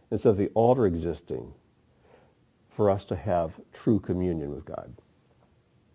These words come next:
I'll never forget, nine years ago, Robin and I got to go to Italy for a couple of weeks, uh, awaiting the gr-, the birth of our granddaughter, Maya, who was born in Rome.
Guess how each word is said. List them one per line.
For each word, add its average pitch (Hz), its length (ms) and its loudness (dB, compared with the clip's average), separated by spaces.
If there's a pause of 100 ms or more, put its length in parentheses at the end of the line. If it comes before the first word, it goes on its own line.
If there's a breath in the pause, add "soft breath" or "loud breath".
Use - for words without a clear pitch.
(920 loud breath)
I'll 151 80 8
never 226 240 6
forget, 104 440 2
nine 113 380 0
years 107 220 2
ago, 71 420 -4
Robin 107 440 0
and 95 100 -2
I 87 140 -2
got 90 180 -4
to 98 60 -6
go 90 140 0
to 87 180 -4
Italy 87 300 -2
for 98 140 -6
a - 40 -8
couple 92 280 -4
of 78 60 -6
weeks, 82 560 -6 (440 loud breath)
uh, 80 440 -2 (340)
awaiting 98 640 0
the 92 80 -2
gr-, 87 240 -4
the 110 200 -6
birth 104 300 2
of 87 120 0
our 82 120 0
granddaughter, 85 720 -2
Maya, 78 400 -6
who 87 160 -6
was 76 100 -6
born 80 380 -2
in 78 120 -6
Rome. 78 400 -4